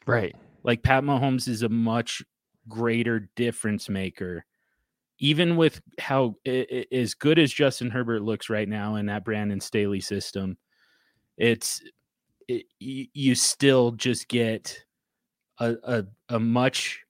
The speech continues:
Speaker 2: higher, much safer floor from Pat Mahomes.
Speaker 1: Yeah.
Speaker 2: And so,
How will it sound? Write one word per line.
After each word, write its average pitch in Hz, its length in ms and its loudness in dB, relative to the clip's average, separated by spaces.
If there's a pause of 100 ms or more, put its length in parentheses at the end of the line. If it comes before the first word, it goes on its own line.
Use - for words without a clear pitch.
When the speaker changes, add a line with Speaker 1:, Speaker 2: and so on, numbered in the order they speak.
(140)
Speaker 2:
higher, 117 720 -2 (300)
much 110 300 -2
safer 117 540 0
floor 98 600 -4 (120)
from 107 220 -2
Pat 98 220 -2
Mahomes. 85 580 -10 (680)
Speaker 1:
Yeah. 131 200 -2 (600)
Speaker 2:
And 131 180 4
so, 120 320 2